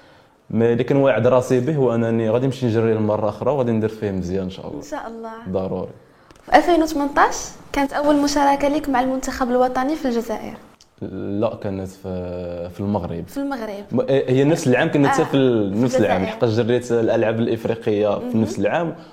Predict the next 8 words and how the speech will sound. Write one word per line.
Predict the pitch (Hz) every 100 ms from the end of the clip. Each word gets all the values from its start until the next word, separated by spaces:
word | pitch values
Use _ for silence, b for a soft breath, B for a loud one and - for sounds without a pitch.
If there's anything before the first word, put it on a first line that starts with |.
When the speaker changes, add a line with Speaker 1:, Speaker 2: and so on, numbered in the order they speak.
| B
Speaker 1:
وبطولات | 120 127 135 135 139
افريقيا. | 117 113 110 82 - - b b b _ 240
Speaker 2:
عاودينا | 277 311
على | 302
التجربه | 269 - 254 247
ديالك | 233 254 262 -
في | 226
الجزائر. | 226 220 226 214 220